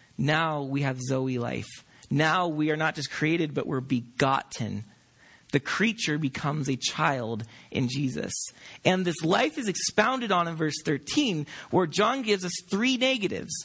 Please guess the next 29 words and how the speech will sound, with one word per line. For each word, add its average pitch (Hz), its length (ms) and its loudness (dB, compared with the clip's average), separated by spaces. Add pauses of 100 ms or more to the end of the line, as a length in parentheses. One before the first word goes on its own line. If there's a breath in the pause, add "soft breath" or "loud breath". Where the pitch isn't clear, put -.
(480 loud breath)
What 202 240 4
this 226 180 -2
life 233 380 2
is 233 160 0
not. 240 320 2
The 180 100 0
Zoe 240 360 2
life 233 260 2 (100)
is 220 260 2
not 185 540 2 (360 loud breath)
born 180 460 2
through 185 240 0
blood, 147 640 2 (320 loud breath)
uh, 165 380 4
or 175 220 2
the 180 120 0
will 156 300 2
of 156 140 -2
man, 147 640 0 (300 loud breath)
or 160 500 2
the 175 240 0
will 156 260 0
of 185 140 -2
the 185 80 -2 (120)
flesh, 151 480 0 (220 soft breath)
but 185 140 6
of 220 180 0
God. 233 460 2
So, 233 240 4